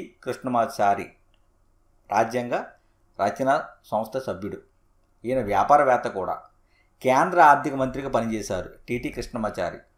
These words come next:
అదేవిధంగా రాజేంద్ర ప్రసాద్ పద్దెనిమిది ఎనభై నాలుగు, పంతొమ్మిది అరవై మూడు ఈ మధ్యకాలంలో జీవించారు. ఈయన జననం బీహార్. రాజేంద్ర ప్రసాద్ యొక్క జననం ఎక్కడ అంటే బీహార్. ఈయన రాజ్యాంగ సభ అధ్యక్షుడిగా పనిచేశారు,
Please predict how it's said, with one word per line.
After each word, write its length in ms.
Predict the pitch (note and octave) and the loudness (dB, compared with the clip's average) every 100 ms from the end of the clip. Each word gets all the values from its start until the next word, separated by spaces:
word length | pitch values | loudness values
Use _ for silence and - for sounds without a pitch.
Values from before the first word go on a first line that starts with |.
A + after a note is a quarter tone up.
| _ | _
అదేవిధంగా 460 | - A#2 C3 C#3 E3+ | -6 -4 -2 2 2
రాజేంద్ర 480 | A#2 A#2 C3+ D3 C#3 | 6 6 4 0 -2
ప్రసాద్ 600 | C3 G#2+ - A#2+ F#2+ - - _ _ _ _ _ _ _ | -2 -2 4 4 4 -2 -14 _ _ _ _ _ _ _
పద్దెనిమిది 420 | B2+ B2+ G3 F#3+ | 0 2 0 2
ఎనభై 200 | D#3 C#3+ | 2 2
నాలుగు, 300 | C#3+ C3 D3 E3+ | 4 4 2 0
పంతొమ్మిది 440 | D3+ B2+ C3+ C3 | 0 0 -2 0
అరవై 200 | G#2+ A#2+ | 2 2
మూడు 300 | A2+ G#2 F2+ - - - | -2 -4 -6 -10 -20 -14
ఈ 60 | B2 | -4
మధ్యకాలంలో 640 | C3+ A#2 A#2+ A2+ A2 A2 G2+ | -2 0 0 0 0 -4 -8
జీవించారు. 760 | G#2+ A2 B2 B2+ F3+ G3+ - - _ - | -8 -6 -2 -2 -2 -8 -16 -20 _ -6
ఈయన 200 | B2+ E3+ | 0 0
జననం 440 | D3+ C3 C#3+ C3 F2 - | 2 2 2 0 -2 -8
బీహార్. 500 | F#2+ A2+ A2 B2+ E2+ - - _ _ _ _ _ | -8 -4 2 4 2 -2 -16 _ _ _ _ _
రాజేంద్ర 540 | - A2 C3 D3 C#3+ | 2 4 4 0 -2
ప్రసాద్ 460 | C#3+ B2+ A#2+ C3+ A#2 - | -2 -2 0 2 0 -2
యొక్క 200 | G#2+ A#2 | -8 -6
జననం 340 | G2+ A#2 C#3 | -4 -2 0
ఎక్కడ 200 | A#2 C3+ B2+ | -2 2 2
అంటే 300 | A2+ G#2 F#3 - _ _ - | 0 -2 -8 -10 _ _ -10
బీహార్. 420 | A2 G2 F#2+ D#2 - - - _ | -6 -4 -4 -6 -10 -20 -20 _
ఈయన 220 | C#3 E3 G#2+ G#2 - - _ - | 0 2 2 -2 -8 -20 _ 0
రాజ్యాంగ 480 | G#2 C3+ D3+ F3+ E3+ | 6 6 6 -2 0
సభ 200 | D#3+ B2 | 0 0
అధ్యక్షుడిగా 420 | A2+ B2+ C3+ B2 | 0 -4 -6 -2
పనిచేశారు, 580 | A2 G#2+ G2+ G2 E2+ | -2 -2 -8 -8 -10